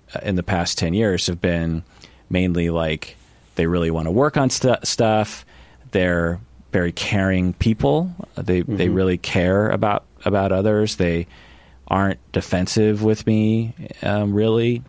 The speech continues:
Speaker 1: They're really easy to connect with. I find the sessions to be, to, to flow really well, if
Speaker 2: Mm-hmm.
Speaker 1: that makes any sense.
Speaker 2: Yeah.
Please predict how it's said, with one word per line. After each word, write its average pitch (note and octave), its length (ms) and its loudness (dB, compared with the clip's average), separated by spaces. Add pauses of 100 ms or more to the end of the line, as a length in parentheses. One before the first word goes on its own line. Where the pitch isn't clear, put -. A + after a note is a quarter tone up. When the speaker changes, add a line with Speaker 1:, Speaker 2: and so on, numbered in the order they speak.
(1000)
Speaker 1:
They're G2 180 2
really G2 260 2
easy G2 400 -2
to - 120 -2
connect F2 460 -2
with. G#2+ 320 2
I F#2+ 80 2
find F2 500 -2 (440)
the G2+ 100 -2
sessions F2+ 560 -2
to F2+ 140 -6
be, F2 560 -4 (500)
to, F2+ 120 -2
to G2 140 -2
flow G2 640 2 (100)
really A#2 240 2
well, A#2+ 360 2
if G#2+ 80 0
Speaker 2:
Mm-hmm. A2 100 -2
Speaker 1:
that - 80 -2
makes B2 240 -4
any B2 160 0
sense. B2 380 -4 (480)
Speaker 2:
Yeah. A2 220 -2